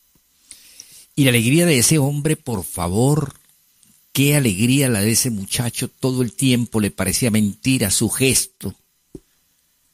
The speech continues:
Y sí que me llamó la atención esto para Marisol más adelante. Como corría ese hombre abriendo la boca, ¿no? Haciendo una extensión de mandíbula que yo dije, "Se le va a desencajar".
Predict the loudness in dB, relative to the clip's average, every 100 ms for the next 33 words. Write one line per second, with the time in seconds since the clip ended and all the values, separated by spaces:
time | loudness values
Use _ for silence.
0 | _ -6 -2 0 0 0 2 2 0 0
1 | -2 0 0 -2 -2 -2 -2 -2 -2 -2
2 | -2 -2 -2 -4 -8 -12 -18 -18 _ _
3 | _ _ _ _ -20 _ _ _ _ _
4 | _ _ -4 -2 0 2 2 2 0 0
5 | -2 -4 _ _ _ _ _ _ _ _
6 | _ _ _ _ -12 -6 -2 -2 -2 -4
7 | -6 -8 -8 -12 -12 -12 -12 -8 -6 -6
8 | -4 -4 -6 -6 -4 -4 -6 -8 -6 -2
9 | -2 -2 -4 -4 -4 -4 -4 -2 -4 -6
10 | -6 -4 -4